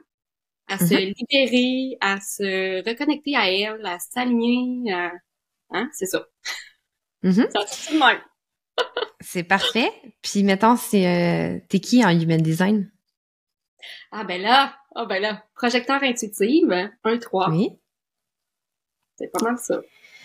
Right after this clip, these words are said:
Speaker 2: Et, euh, ben oui, il y a plein d'autres choses à dire, mais pour le commun des mortels, on va les appeler les moldus, c'est déjà suffisant. <laughs>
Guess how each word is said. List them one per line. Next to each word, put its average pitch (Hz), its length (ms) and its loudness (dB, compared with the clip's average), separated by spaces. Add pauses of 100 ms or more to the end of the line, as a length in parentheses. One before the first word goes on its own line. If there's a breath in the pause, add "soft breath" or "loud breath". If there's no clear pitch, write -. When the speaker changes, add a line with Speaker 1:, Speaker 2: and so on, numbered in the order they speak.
(560 loud breath)
Speaker 2:
Et, 214 400 6
euh, 185 140 6
ben 165 160 4
oui, 160 80 2
il 151 60 2
y 147 40 2
a 151 460 -4
plein 165 160 0
d'autres 160 220 2
choses 165 160 0
à 156 80 2
dire, 160 260 0
mais 185 140 2
pour 170 260 -2
le 165 160 4
commun 170 300 4
des 185 100 2
mortels, 180 460 2
on 185 80 4
va 175 100 2
les 175 140 0
appeler 190 280 4
les 185 120 4
moldus, 175 560 4
c'est - 160 0
déjà 170 240 0
suffisant. - 440 -8
<laughs> - 840 0